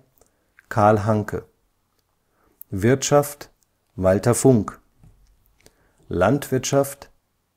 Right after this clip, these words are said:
Herbert Backe. Justiz,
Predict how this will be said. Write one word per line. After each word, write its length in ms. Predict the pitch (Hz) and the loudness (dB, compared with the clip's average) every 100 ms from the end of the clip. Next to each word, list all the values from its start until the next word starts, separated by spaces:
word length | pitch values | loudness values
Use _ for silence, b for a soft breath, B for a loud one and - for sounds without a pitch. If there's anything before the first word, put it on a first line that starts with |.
| _ | _
Herbert 600 | - 92 110 110 - - | -4 0 0 -2 -4 -4
Backe. 400 | 104 - 85 - _ _ _ _ _ _ _ _ _ _ _ _ _ | -4 -4 -10 -10 _ _ _ _ _ _ _ _ _ _ _ _ _
Justiz, 800 | 107 104 - 127 151 - - - | -4 -4 -2 -2 -2 -2 -10 -12